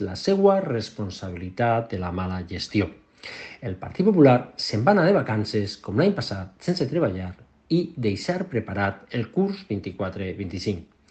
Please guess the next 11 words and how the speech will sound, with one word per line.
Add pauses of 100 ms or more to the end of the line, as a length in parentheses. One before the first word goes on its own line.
(380)
I
mentre
els
equips
directius
no
han
pogut
preparar
el
curs